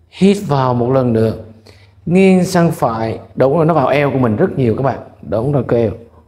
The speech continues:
Lên nào. Lên, hít vào.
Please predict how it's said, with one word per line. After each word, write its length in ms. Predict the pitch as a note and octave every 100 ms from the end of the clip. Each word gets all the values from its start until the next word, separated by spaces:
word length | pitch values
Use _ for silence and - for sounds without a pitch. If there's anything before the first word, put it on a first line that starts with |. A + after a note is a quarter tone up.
| _ _ _ _ _ _ _ _ _ _ _ _ _ _ _ _ _ - -
Lên 300 | B2+ C3 C3+
nào. 240 | A2+ - - _ _ _ _ _ _ _ _ _ _ _ _ _ _ _ _ _ _ _ -
Lên, 400 | - F#3 F#3 F#3
hít 200 | G3+ G#3+
vào. 320 | D#3 C3+ A2